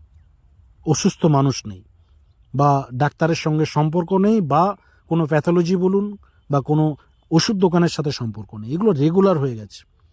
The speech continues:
আর এই বাজেটটা মানুষ কোনো দিক থেকে রিকভারি করতে পারছে না, এই বাজেটটা কোনো দিক থেকে মেলাতে পারছে না। বিশেষ করে মধ্যবিত্ত ফ্যামিলি বা এই কন্ট্রাকচুয়াল লেভেলে যে সকল শিক্ষক শিক্ষিকারা কাজ করছে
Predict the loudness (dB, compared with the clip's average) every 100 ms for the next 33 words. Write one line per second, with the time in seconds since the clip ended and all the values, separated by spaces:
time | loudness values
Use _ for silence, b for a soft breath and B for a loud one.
0 | _ -8 0 2 2 2 2 2 0 -2
1 | 0 -2 -6 -4 -4 -4 -4 -4 -2 -2
2 | -2 -2 -6 -10 -14 -14 -16 -16 -18 _
3 | b b _ 2 4 2 2 -4 -6 -4
4 | -4 -6 -8 -4 -4 0 0 0 -6 -8
5 | -8 -12 -12 _ _ _ _ _ _ 0
6 | 2 2 2 0 0 -2 -2 -2 0 2
7 | 2 2 4 4 2 -10 _ -6 -6 -4
8 | -2 0 0 0 -2 -4 -6 -6 -6 -8
9 | -10 -10 -10 -12 -10 -8 -8 -6 -6 -4
10 | -8 -8